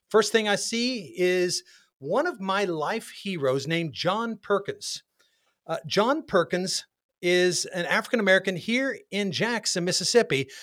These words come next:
but he's internationally known. He's written probably twenty or thirty books, and a very interesting guy. Again, one of my hero-, in fact, let me tell you about John Perkins a little bit from my perspective.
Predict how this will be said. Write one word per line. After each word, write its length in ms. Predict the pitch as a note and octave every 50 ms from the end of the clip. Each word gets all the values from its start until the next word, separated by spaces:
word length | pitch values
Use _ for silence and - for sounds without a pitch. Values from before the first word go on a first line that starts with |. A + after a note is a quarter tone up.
| - - _ -
but 140 | C#3 F#3 F#3+
he's 160 | F#3 - -
internationally 960 | - A3+ A#3+ A#3 - G#3+ G#3 F#3 F3 F3+ G#3 A#3+ C4+ B3+ - - A3+ G3+ F#3
known. 260 | D#3+ D3 C#3+ D3+ D#3+
He's 180 | F3 G3+ D3+ C#3
written 220 | G3 B3 A#3+ A3+
probably 460 | E3 - G3 G3+ F#3+ F#3+ E3+ F#3+ F#3 E3+
twenty 340 | - - D#3 E3 F3 F3
or 60 | F3 E3+
thirty 340 | - - E3 E3 E3 D#3+
books, 460 | A#2+ G2+ C#3+ C#3 C#3+ C#3 - - - - - - - - - - - - _ _ -
and 320 | E3+ F3 F3 F3 E3+ E3
a 180 | E3 D#3+ D#3 - - _ _ -
very 540 | C#3+ A#2+ A2 - - G#3 B3 B3+ A#3+ G#3+ G3
interesting 440 | F#3+ F#3 - C3+ - E3+ D3 D3 B2+
guy. 380 | D3 C#3 C3 C3 C3+ C3+ A#2+ - _ - _ _ _ _ -
Again, 280 | E3+ D#3+ C#3 F#3 E3+ C#3 - C#3
one 240 | C3 C#3+ G#3+ A#3+
of 60 | A#3 G#3
my 100 | F#3 E3+
hero-, 180 | F3+ F#3+ G3+ G#3+
in 160 | A#3+ G#3 F3+ -
fact, 180 | - B3 B3
let 140 | B3+ D#4 F4+
me 80 | F#4 -
tell 200 | - - - A#3
you 140 | G#3+ F3
about 240 | C#3+ A#2+ C#3+ A#2 -
John 240 | G#2+ D3+ C#3+ C#3+ B2
Perkins 380 | - - D3 C#3 - C3+ A#2 C3+
a 40 |
little 160 | C3+ C#3+ C#3 C3
bit 200 | D3+ D3 - -
from 160 | E3+ D#3 D3+
my 240 | D#3+ F3 G3 G3 -
perspective. 720 | - - B2 - - - - A#2 G#2+ _ - - - -